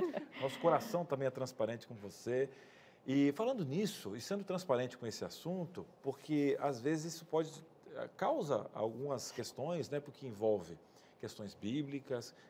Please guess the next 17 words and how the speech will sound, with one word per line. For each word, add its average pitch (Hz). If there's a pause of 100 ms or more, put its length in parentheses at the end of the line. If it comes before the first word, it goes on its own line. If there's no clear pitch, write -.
questões 113
culturais, 107 (260)
a -
mo-, 120
moralidade, 120 (160)
juntando 180
tudo, 170
né, 127
pra 127
quem 127
é 120
cristão, 127
a -
gente 135
fala 120
de 113
uma 120